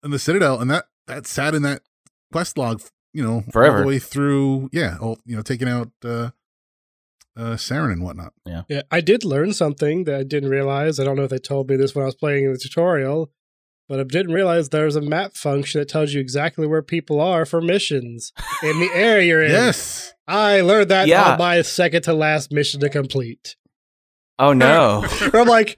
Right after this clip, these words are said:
Speaker 2: It's really nice, actually.
Speaker 3: Yeah, I,
Speaker 1: Yes.
Speaker 3: I pressed the map button by accident. It's like, person's name for the mission you're looking for. I'm like, "Oh, they're over here."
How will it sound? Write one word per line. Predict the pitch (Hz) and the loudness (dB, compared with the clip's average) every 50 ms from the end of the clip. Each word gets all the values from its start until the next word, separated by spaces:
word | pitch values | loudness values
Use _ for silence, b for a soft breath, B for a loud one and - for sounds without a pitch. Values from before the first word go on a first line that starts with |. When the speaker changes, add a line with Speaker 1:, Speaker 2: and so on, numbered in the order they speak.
| - - | -6 -6
Speaker 2:
It's | 151 113 98 - | -6 -4 -2 0
really | 113 143 170 196 202 | 2 4 4 4 4
nice, | 160 120 107 117 175 202 - 127 | 4 2 2 2 0 0 0 0
actually. | 92 90 95 - - - - 165 160 147 143 85 85 82 98 | 0 0 0 -2 -4 -4 -2 -2 0 -2 -2 -4 -6 -8 -12
Speaker 3:
Yeah, | 98 - - | -14 -12 -8
I, | 156 151 | -4 -2
Speaker 1:
Yes. | 143 143 123 - - | -2 -2 -2 -2 -4
Speaker 3:
I | 170 151 135 | -4 -6 -6
pressed | - - - 170 165 - | -4 -2 -2 -2 0 -2
the | 165 | -4
map | 147 147 156 156 139 | -2 -2 -2 -2 0
button | 147 147 139 135 | -2 -2 -2 -2
by | 139 139 | -2 0
accident. | 139 139 139 139 147 147 | 0 0 0 -2 -4 -2
It's | - 180 | 0 0
like, | 165 143 - _ _ _ - | 0 0 -4 _ _ _ -2
person's | - 247 262 - 285 220 190 | 0 0 2 2 0 0 2
name | 190 226 254 269 214 170 143 139 | 4 4 6 6 6 4 2 0
for | - - 185 | -4 -4 -2
the | 175 | 0
mission | 165 170 202 - - 247 | 2 2 2 2 2 2
you're | 208 180 | 2 4
looking | 175 147 143 | 4 2 0
for. | 139 170 165 | 0 0 0
I'm | 156 156 | 2 0
like, | 156 143 139 - _ _ _ | 0 -2 -4 -6 _ _ _
"Oh, | 143 160 160 151 135 127 | -4 -2 0 0 0 0
they're | 117 143 151 | 0 0 0
over | 156 147 139 | 2 2 0
here." | 139 139 - 147 139 131 123 113 | -2 -2 -2 -2 -2 -4 -4 -8